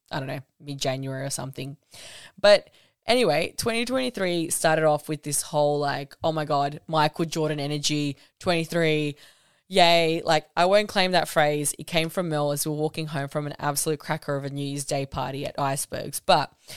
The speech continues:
it was just one of those little inspiring light bulb moments as we're having that conversation. Um, and now everyone that's a Jordan or a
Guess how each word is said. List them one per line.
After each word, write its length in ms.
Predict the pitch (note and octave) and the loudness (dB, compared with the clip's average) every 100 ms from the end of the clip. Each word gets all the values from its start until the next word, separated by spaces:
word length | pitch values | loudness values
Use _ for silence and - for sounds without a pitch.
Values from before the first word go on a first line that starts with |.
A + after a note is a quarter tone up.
| - | -12
it 80 | - | -4
was 100 | F#3+ | -2
just 160 | G#3 - | -2 0
one 140 | A#3 | 0
of 40 | A3+ | 2
those 160 | A#3 | 0
little 300 | A3 G3+ F#3 - - | 0 -2 -2 -6 -10
inspiring 760 | F3 F3 - E3+ D#3 D#3 D#3 D3+ | -4 -2 0 2 4 2 0 -2
light 380 | D3 D3+ D3 - | 0 2 2 2
bulb 240 | D3+ D3 | 2 2
moments 500 | D3 D3 C#3+ C#3 - | -4 -4 -4 -4 -4
as 140 | D3 | -4
we're 60 | C#3+ | -4
having 240 | D3 C#3+ | -4 -6
that 120 | C#3+ - | -8 -8
conversation. 840 | D3+ C#3+ - C#3 C3 - C3+ C#3 - - - | -6 -2 -2 -2 -4 -6 -8 -14 -18 -20 -8
Um, 560 | - E3 D#3 D3+ D3+ - - | 2 2 2 0 -4 -8 -4
and 80 | F3+ | 0
now 100 | E3 | 2
everyone 640 | F#3+ F3+ F#3+ F#3 E3+ E3 | 2 0 0 0 0 0
that's 180 | D3+ D3+ | -2 -2
a 280 | C#3+ C#3 | -2 -4
Jordan 520 | E3 - E3+ E3 E3 D#3 | -8 0 4 6 4 0
or 280 | D3+ C#3+ | -2 -2
a 220 | D3 - | -4 -8